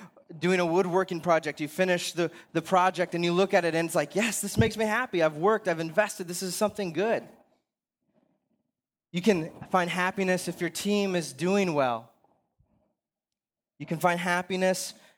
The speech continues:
in watching movies or reading great books. There, there's happiness to ha-, be had in those things. But, but the problem with happiness is that these things cannot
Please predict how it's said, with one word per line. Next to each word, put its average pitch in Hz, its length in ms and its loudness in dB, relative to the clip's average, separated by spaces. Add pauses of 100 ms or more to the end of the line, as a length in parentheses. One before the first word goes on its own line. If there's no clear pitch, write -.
(180)
in 160 80 -4
watching 175 300 -2
movies 165 480 0
or 131 40 -6
reading 165 280 -6
great 156 260 -4
books. 170 300 0
There, 175 300 0
there's 165 160 -2
happiness 190 560 -2
to 156 100 -6
ha-, 160 300 -6
be 156 140 -2
had 185 260 0
in 160 100 -4
those 120 220 -8
things. 123 320 -8
But, 165 220 2 (320)
but - 100 -20
the - 60 -20
problem 226 280 4
with 208 80 -2
happiness 180 560 -2
is 160 80 -4
that 156 140 -4
these 175 180 -2
things 208 240 0
cannot 170 540 0